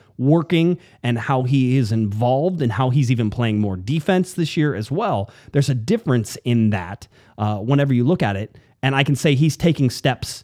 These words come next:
in the right direction. So if he starts finishing and if the Galaxy start finding him a little more, I think they have something. But Chicharito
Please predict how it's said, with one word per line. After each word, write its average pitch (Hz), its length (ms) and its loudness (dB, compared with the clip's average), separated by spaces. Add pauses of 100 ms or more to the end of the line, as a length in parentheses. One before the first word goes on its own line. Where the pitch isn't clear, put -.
(140)
in 135 120 2
the 120 80 0
right 120 200 0
direction. 127 400 -2
So 135 120 -2
if 120 100 -2
he 214 100 4
starts 190 320 -2
finishing 196 480 -2
and 123 80 0
if 120 80 -4
the 123 60 -4
Galaxy 156 380 -2
start 120 260 -4
finding 156 420 0
him 117 140 2
a 110 60 0
little 107 160 0
more, 104 260 -2 (440)
I 156 140 2
think 147 280 0
they 113 80 -2
have 147 260 -2
something. 90 380 -8 (160)
But 156 100 2
Chicharito 233 580 2